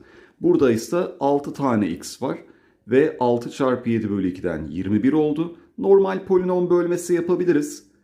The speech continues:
Çünkü zor değil. Bunları böldüğümüz zaman on iki x'in altı x'e bölümü ikidir. İki ile çarptığımız zaman altı çarpı iki, on iki x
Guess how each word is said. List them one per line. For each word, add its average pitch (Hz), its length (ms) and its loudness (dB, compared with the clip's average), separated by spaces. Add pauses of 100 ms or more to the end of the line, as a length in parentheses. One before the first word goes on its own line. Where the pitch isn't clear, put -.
(320)
Çünkü 135 300 2
zor 131 380 4
değil. 131 420 -2 (400)
Bunları 143 420 2
böldüğümüz 147 500 2
zaman 143 340 0
on 135 160 2
iki 143 220 -2
x'in 143 420 -2
altı 123 300 0
x'e 131 300 0
bölümü 131 420 2 (160)
ikidir. 147 580 -2 (340)
İki 110 240 -4
ile 151 200 2
çarptığımız 120 720 -2
zaman 98 460 -2
altı 101 300 0
çarpı 120 400 -2
iki, 98 260 -2
on 101 320 -4
iki 139 300 2
x - 300 -8